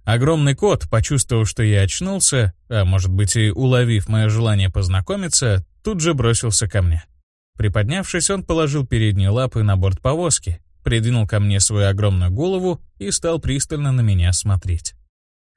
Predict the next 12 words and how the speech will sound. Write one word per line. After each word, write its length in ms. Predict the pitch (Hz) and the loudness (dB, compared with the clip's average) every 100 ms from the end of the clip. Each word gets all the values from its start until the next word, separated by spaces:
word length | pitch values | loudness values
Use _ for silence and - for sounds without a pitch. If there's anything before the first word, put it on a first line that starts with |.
| - | -6
Маскировка 640 | 107 107 131 127 165 - 127 | -2 0 0 -2 -2 -2 -2
была 240 | 127 139 | 0 0
нарушена. 600 | 147 165 160 - 90 85 - - _ | 0 -2 -4 -4 -2 -4 -8 -20 _
По 80 | 127 | -2
уже 260 | 147 170 | 0 0
сложившейся 640 | 196 175 156 165 143 131 117 | 0 0 -2 -2 -2 -2 -2
традиции 540 | - 120 180 190 - | 0 -2 -2 -4 -2
я 140 | 131 127 | 0 -2
хотел 320 | 120 110 143 | -2 -2 -2
спокойно 520 | - 101 95 156 135 | 0 -2 -2 -2 0
заняться 400 | 95 92 107 - | 0 2 0 -2
подслушиванием. 880 | 117 117 - 185 180 - 92 85 80 | -4 -2 -2 -2 -4 -2 0 0 -2